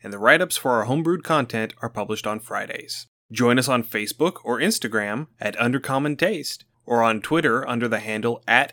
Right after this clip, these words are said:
U C T Homebrew. Links to all of our content can be found on these platforms. If you have comments, corrections, suggestions, or ideas,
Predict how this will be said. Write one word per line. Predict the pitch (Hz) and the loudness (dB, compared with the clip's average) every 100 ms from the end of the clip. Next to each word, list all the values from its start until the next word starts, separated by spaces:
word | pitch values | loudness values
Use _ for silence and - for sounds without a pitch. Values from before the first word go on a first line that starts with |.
| - | -8
U | 127 107 160 | -8 -2 -2
C | 196 - 151 170 | -2 -2 -2 -4
T | - 156 165 | -4 -2 -4
Homebrew. | - 120 135 113 104 - - _ _ _ 110 | -2 0 0 0 -6 -10 -16 _ _ _ 0
Links | 123 - | 0 0
to | 110 | -6
all | - 123 170 | 0 4 6
of | 170 | 4
our | 170 | 0
content | - 117 107 117 151 - | 2 2 2 -2 -4 -4
can | 120 | -2
be | 110 | 0
found | - 143 107 | 2 2 2
on | 104 107 | -2 -4
these | 117 | -4
platforms. | 113 123 147 - - - - - _ _ _ - | 0 0 0 -6 -14 -14 -18 -18 _ _ _ -2
If | 127 | -2
you | 120 | 0
have | 101 95 | -4 -6
comments, | - 107 110 175 - - | -4 -2 -2 -4 -6 -10
corrections, | - 120 110 107 156 175 - | -10 -2 -2 -2 -6 -6 -6
suggestions, | - 113 104 175 - 170 170 | -6 -4 -2 -2 -2 -4 0
or | 170 | 0
ideas, | 165 185 180 120 - | 0 0 0 0 -4